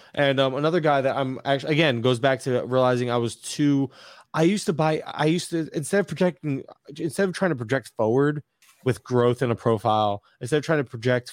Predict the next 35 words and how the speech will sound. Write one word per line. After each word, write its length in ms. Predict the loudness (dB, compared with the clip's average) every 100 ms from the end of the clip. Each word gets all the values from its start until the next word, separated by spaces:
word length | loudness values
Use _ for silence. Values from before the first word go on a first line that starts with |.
| -2
forward 560 | 0 2 2 0 -2 -10 _ _
with 160 | -6 -2
younger 260 | 0 0 -2
players, 420 | 0 2 2 0
I 60 |
used 200 | 0 0
to 120 | -2 -8
kind 180 | -6
of 60 | -6
take 180 | -6 -6
their 100 | -8
stats 380 | -2 0 0 -4
and 80 |
just 160 | -8 -6
run 180 | -2 0
with 100 | 0
them 160 | 0 -2
and 160 | -2
act 180 | -2 -2
like, 200 | -2 -2
like, 160 | -4 -2
"Okay, 440 | -4 0 0 0 -4 -4
well, 100 | 0
this 140 | 0 0
is 60 |
what 120 | 0
we 120 | 2 2
know." 500 | 2 2 0 -4 -10 _ _ _ -6
I'm 160 | -4
trying 220 | -2 -2
to 40 | 0
get 120 | 2
better 200 | 2 0
at 80 | -2
projecting 680 | -6 -6 -8 -4 -4 -4